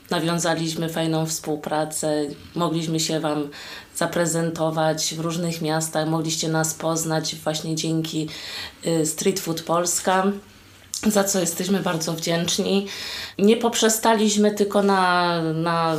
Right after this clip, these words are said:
na sprzedaży naszego produktu, który jest bardzo znany we Francji. Chcieliśmy właśnie też go przedstawić wam tu w Polsce. Mamy wielu klientów też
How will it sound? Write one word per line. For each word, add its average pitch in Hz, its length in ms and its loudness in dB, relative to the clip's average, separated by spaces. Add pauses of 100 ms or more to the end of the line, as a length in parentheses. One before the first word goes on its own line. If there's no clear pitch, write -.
(140)
na 160 180 0
sprzedaży 175 600 0
naszego 170 360 0
produktu, 175 460 -2
który 170 300 -2
jest 170 300 0
bardzo 180 300 0
znany 175 520 2 (500)
we 175 260 2
Francji. 190 500 2
Chcieliśmy 170 480 0
właśnie 165 380 0
też 160 420 0
go 160 360 2 (1400)
przedstawić 165 840 -2
wam 160 440 0 (120)
tu 160 120 -6
w 156 120 -12
Polsce. 165 600 0
Mamy 156 340 2
wielu 160 240 -2
klientów 160 500 -2
też - 280 -2